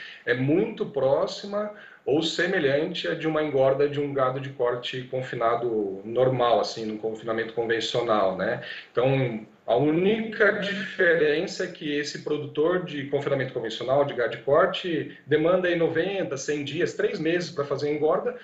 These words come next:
A diferença é que esses bezerros demandam aí, é, oito meses, oito meses e meio.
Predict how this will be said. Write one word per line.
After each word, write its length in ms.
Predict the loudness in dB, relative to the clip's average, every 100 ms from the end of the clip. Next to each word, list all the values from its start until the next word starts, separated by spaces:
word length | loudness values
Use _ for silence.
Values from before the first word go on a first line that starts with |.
| -16 -4
A 60 | -2
diferença 400 | 2 2 2 0
é 20 |
que 80 | -2
esses 220 | -4 -4
bezerros 400 | 0 4 4 4
demandam 440 | 0 2 2 2
aí, 600 | 2 2 0 -2 -4 -6 -14 _ _
é, 200 | -2 2
oito 500 | 4 4 4 2 -6
meses, 480 | -4 -2 -2 -4 0
oito 300 | 0 0 -4
meses 280 | -4 -4 -6
e 60 |
meio. 380 | -2 0 0 -4